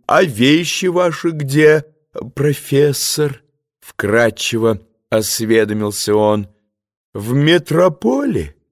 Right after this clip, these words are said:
Вы где остановились?» «Я нигде», ответил немец, тоскливо и дико блуждая глазами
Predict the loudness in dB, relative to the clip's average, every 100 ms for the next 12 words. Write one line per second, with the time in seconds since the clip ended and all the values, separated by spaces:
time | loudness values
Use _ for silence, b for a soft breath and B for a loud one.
0 | _ _ -2 0 0 -2 -2 -4 2 4
1 | 4 2 -10 _ _ -2 -2 -2 0 2
2 | 4 2 0 -4 -8 -8 -12 _ _ _
3 | _ _ _ _ _ _ -10 -4 0 0
4 | 0 -8 _ _ _ _ _ _ _ _
5 | _ _ -2 0 2 0 -6 -2 2 4
6 | 4 0 -2 -6 -10 B _ _ -14 -10
7 | -2 -2 0 -2 -2 -2 -2 -4 -6 -10
8 | -14 _ _ _ -6 -4 -2 -2 0 0
9 | 0 0 0 0 0 -2 -4 -4 -4 -4
10 | -4 -4 0 -2 -2 0 2 2 2 2
11 | 2 2 2 2 2 -2